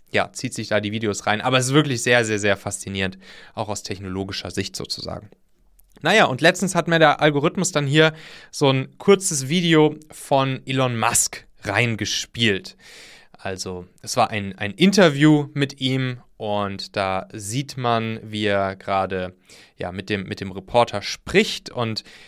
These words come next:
im Hintergrund, ich glaub, das ist die, das ist sozusagen seine SpaceX-Raketenbasis, wo die da rumlaufen. Also ich glaub, man sieht im Hintergrund auch so ein Teil von so einer Rakete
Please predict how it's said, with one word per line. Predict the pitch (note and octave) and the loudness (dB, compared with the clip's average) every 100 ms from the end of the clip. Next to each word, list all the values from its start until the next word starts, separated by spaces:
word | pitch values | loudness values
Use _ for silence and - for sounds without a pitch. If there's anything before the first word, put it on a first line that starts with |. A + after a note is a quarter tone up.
| - | -14
im | A#2 | -10
Hintergrund, | G#2 D#3+ F3 C#3 C#3 C#3 | -2 -2 0 0 0 -2
ich | - | -2
glaub, | B2+ C3 | 0 2
das | C3 - | 0 -6
ist | C3+ - - | -6 -6 -4
die, | B2 A2+ A2+ _ _ - | 0 0 -2 _ _ -10
das | A2+ - | -8 -6
ist | - | -8
sozusagen | A2+ - A2+ A2 G#2+ | -8 -4 -2 0 -2
seine | G#2+ G#2 G#2 | -2 0 0
SpaceX-Raketenbasis, | - - B2 A#2+ A#2+ - - C3 C3+ - - A#2+ A#2+ - D3+ D#3 C3+ A2+ A#2+ A#2+ A#2 - | -2 -2 -2 -2 -2 -4 -2 -2 0 -2 -2 -2 -4 2 2 2 2 4 4 4 2 -2
wo | A#2 | -4
die | A2 | 0
da | G#2+ | 2
rumlaufen. | G#2 A#2+ B2 A2+ - | 4 4 6 6 4
Also | G#2+ G2+ | -4 -4
ich | |
glaub, | - A#2 | -4 -2
man | G#2+ | -2
sieht | G#2+ - | -4 -6
im | A2+ | -6
Hintergrund | B2+ B2 A#2+ A#2 | -4 -2 -2 -2
auch | A2 - - - - | -4 -4 -12 -20 -14
so | - | -8
ein | G#2 | -8
Teil | - B2 B2+ | -2 2 2
von | - A#2 | 0 -4
so | |
einer | A2+ G#2+ | 0 0
Rakete | G#2 - - D3+ D3+ D3 C3 | 0 -2 2 2 4 4 6